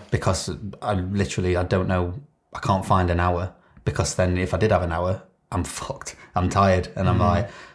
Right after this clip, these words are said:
Speaker 1: or there's always a ba-, and especially with, and I don't want to, I don't want to downplay weddings at all, 'cause I've loved doing them and all that. With weddings, you've always got the backlog, because you've always got the edits after the day of the wedding.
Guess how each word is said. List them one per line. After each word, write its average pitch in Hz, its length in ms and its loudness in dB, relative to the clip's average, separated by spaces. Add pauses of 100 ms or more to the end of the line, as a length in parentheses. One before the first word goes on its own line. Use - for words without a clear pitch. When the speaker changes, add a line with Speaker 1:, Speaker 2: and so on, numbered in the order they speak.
(160)
Speaker 1:
or 87 600 2 (100)
there's 98 200 2
always 101 240 4
a - 20 -2
ba-, 90 120 2
and 101 100 4
especially 143 480 6
with, 127 500 4 (100)
and 107 80 4
I 110 40 8
don't 120 160 6
want 107 160 2
to, 107 340 4
I 107 40 0
don't 110 100 4
want 110 120 2
to 113 60 -2
downplay 98 580 4
weddings 90 400 -4
at 90 60 -2
all, 90 220 -2
'cause 92 200 -2
I've 95 140 0
loved 92 200 0
doing 90 180 -2
them 90 120 -4
and 92 80 -2
all 90 140 -2
that. 92 260 -2 (320)
With 101 160 4
weddings, 95 380 4
you've 90 120 0
always 90 280 4
got 87 160 -2
the - 80 -4
backlog, 87 460 -6 (400)
because - 260 -4
you've 92 100 -2
always 92 220 0
got - 220 -6 (220)
the - 160 -2
edits - 380 -6 (140)
after - 300 -2
the 90 100 -2
day 90 180 -4
of 90 80 -12
the - 80 -10
wedding. 92 300 -8